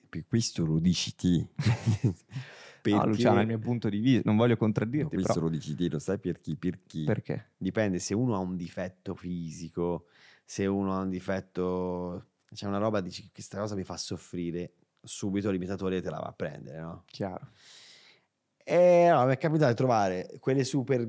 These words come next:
Speaker 1: gentili, tipo Marco Masini, è, è fortissimo, eh, tipo Pieraccioni, è uno che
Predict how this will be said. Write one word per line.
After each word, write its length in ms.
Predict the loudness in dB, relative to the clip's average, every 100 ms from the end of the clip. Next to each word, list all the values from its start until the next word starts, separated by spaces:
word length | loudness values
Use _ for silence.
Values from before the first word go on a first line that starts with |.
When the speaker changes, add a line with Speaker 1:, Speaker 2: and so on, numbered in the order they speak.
| -4
Speaker 1:
gentili, 520 | 0 2 2 4 2
tipo 200 | 2 2
Marco 300 | 2 0 0 0
Masini, 480 | 0 0 2 2
è, 280 | 0 -2 -6
è 100 | -10
fortissimo, 1040 | -10 -10 -8 -6 -6 -4 -2 0 0 -4 -12 _ _ _ _ _
eh, 320 | 0 2 2 0
tipo 200 | 0 0
Pieraccioni, 840 | 2 2 0 2 2 4 0 -2 -8 _ -2
è 100 | 2
uno 300 | 4 4 2
che 280 | 0 -4